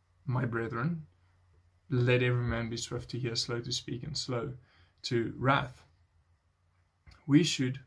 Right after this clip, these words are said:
live differently. Be-, because we're saved, we should live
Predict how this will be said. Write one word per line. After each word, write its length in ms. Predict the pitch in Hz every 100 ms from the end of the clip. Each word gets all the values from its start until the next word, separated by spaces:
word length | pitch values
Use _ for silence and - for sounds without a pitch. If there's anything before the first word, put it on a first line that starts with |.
| _ _ -
live 300 | 127 123 - -
differently. 580 | 180 185 131 127 - 151 _ _ _ _ _ _ - _ - 127
Be-, 180 | 131 127 147
because 440 | 131 127 208 160
we're 140 | 117 120
saved, 460 | - - - - _ _ _ -
we 100 | -
should 340 | - 127 127
live 260 | 131 139